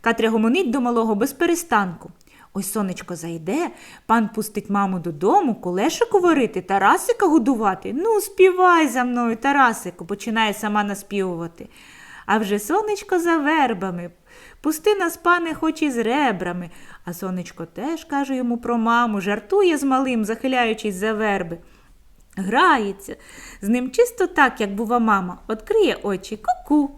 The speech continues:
знов закриє. Нема. Таке ж радісне, тепле, червоне. Ось тільки біда, що на світі ще є паця.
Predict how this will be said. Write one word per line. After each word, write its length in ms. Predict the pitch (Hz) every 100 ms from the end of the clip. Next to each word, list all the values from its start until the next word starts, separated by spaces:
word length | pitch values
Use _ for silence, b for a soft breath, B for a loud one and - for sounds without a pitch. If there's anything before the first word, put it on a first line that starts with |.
| -
знов 320 | 202 285 277
закриє. 520 | 226 233 214 208 196 -
Нема. 560 | 285 539 466 226 208 202 b b b b b b
Таке 280 | 370 392 440
ж 140 | 240
радісне, 640 | 240 262 226 190 - 180 180
тепле, 440 | - 330 302 185 190
червоне. 800 | - 262 254 220 294 285 190 165 B B
Ось 160 | - 262
тільки 380 | - 392 392 302
біда, 400 | 262 240 294 277
що 200 | - 226
на 120 | 220
світі 440 | - 294 370 240
ще 300 | 240 - 339
є 160 | 349 269
паця. 580 | 269 196 185 190 -